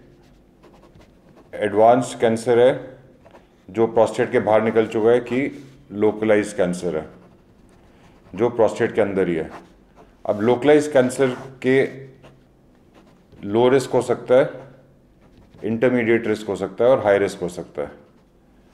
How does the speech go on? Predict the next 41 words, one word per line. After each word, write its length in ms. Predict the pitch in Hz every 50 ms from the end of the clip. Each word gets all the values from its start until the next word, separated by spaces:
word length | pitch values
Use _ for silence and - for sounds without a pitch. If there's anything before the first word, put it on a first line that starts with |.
| _ _ _ _ _ -
और 400 | 113 120 123 120 - - - - - - _ _ _ _
कौन 220 | - 123 127 131 127
सा 300 | 131 156 147 139 139 127
लो 220 | 104 107 120 123
रिस्क 240 | 127 135 127 - -
कैंसर 360 | 127 120 120 117 - 131 123
है, 100 | 127 127
कौन 260 | 123 127 120 117 117
सा 180 | 113 - 123 117
हाई 200 | 104 110 107 110
रिस्क 300 | 110 120 117 120 - 120
है 120 | 117 113
और 180 | 113 113 110 107
कौन 180 | 110 113 110 107
सा 120 | 110 113
इंटरमीडिएट 500 | 107 104 110 107 110 107 110 107 90 -
रिस्क 220 | 104 98 - -
है, 340 | 120 123 131 127 - - - - - - - - - - - - _ _ _ - _ -
उसको 600 | 117 - - - 135 135 135 131 - - - 104
जानने 320 | 104 110 107 110 113 117 113
के 120 | - 110
लिए 100 | 113 123
हम 220 | 127 117 107 104 107
लोग 380 | 113 123 127 - - - - - - - _ _ _ _ _ _ _ _ _ - - - - - - - _ _ _ _ _ -
पीएसए 380 | 123 120 123 127 123 - 147
और 120 | 127 123 104
ग्लीसन 520 | 104 107 107 104 - 123 117 113 117 104
देखते 320 | 92 92 90 90 - 95
हैं 140 | 92 92 90
पेशेंट 340 | 92 90 87 90 90 85 87
का। 260 | - 80 80 - - _ _ _ _ _ _ _ _ _ _ _ _ _ _ _ _ _ _ _ - - - - - 107 104 104 - - _ _ _ _ _ _ _ _ _ - - - - - - - - - _ _ _ _ - - _ _ _ _ _ _ _ _ _ _ _ _ _ _ _ _ _ _ _ _ _ _ _ -
जो 140 | 101 120 139
पीएसए 420 | 135 - - 139 143 156 147 151 160
होता 160 | 139 147 156
है 60 | 151
वो 60 | 151
तो 100 | 147 147
ब्लड 260 | 127 117 123 117 -
टेस्ट 220 | - 131 123 - 117
होता 200 | 104 85 92 92
है। 160 | 92 92